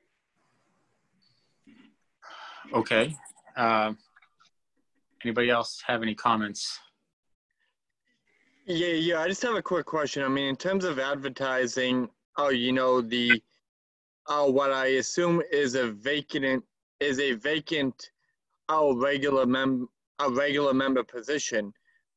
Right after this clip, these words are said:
Speaker 2: Oh, you know, should we first try to advertise it, or, um, is there something different about this, uh, like, where we have a time is of the essence issue?
Speaker 1: Well,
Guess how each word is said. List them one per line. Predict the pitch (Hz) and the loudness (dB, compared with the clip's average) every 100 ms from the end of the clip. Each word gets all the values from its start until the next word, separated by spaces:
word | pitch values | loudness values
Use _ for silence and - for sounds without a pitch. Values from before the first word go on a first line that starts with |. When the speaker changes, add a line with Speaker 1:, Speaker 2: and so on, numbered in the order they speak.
| _ _ - | _ _ -4
Speaker 2:
Oh, | 151 | 0
you | 139 127 | 0 0
know, | 131 123 123 | 2 2 2
should | - - 156 135 | 0 0 0 0
we | 135 151 139 | -2 0 -2
first | - 151 170 160 - | -2 -2 0 -2 -4
try | 160 151 | -2 0
to | 123 120 | 0 0
advertise | 123 135 151 165 165 170 | -2 -2 -6 -2 0 0
it, | 185 175 | 0 2
or, | 143 117 110 110 - _ _ _ _ 127 | 4 6 4 2 -2 _ _ _ _ -4
um, | 131 127 | 4 4
is | 123 | 4
there | 127 | 0
something | - 151 143 143 127 | -2 -2 -2 -2 -2
different | 117 139 147 135 | -2 -4 -2 -4
about | 120 127 117 | 0 -2 -2
this, | 131 127 - - _ _ _ _ 127 | -4 -4 -6 -14 _ _ _ _ -4
uh, | 131 | -2
like, | 127 117 | -2 -2
where | 127 127 | -2 2
we | 123 120 | 2 0
have | 127 120 | 0 -2
a | 113 | -4
time | - 131 127 123 | -4 -4 -2 -2
is | 117 | -2
of | 117 | -2
the | 117 120 | 0 0
essence | 120 120 113 | -2 -6 -10
issue? | 110 101 110 - _ _ _ _ _ _ - - - - - - | -10 -10 -12 -14 _ _ _ _ _ _ -12 -12 -12 -20 -18 0
Speaker 1:
Well, | 196 | 2